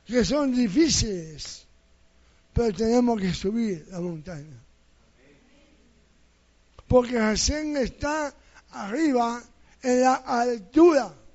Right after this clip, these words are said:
De arriba vendrá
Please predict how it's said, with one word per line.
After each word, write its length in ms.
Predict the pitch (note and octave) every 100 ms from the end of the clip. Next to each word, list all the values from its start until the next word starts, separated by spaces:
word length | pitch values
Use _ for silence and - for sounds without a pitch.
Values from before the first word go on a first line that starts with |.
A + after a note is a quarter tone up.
| - - - _ _ _ _ _ _ _ _ _ _ _ _ _ _ _ _ _ - -
De 240 | A3 B3
arriba 580 | G#3 C#4+ E4+ D#4 D4+ D4+
vendrá 760 | B3+ B3+ A#3+ A3+ C4 D4 D4+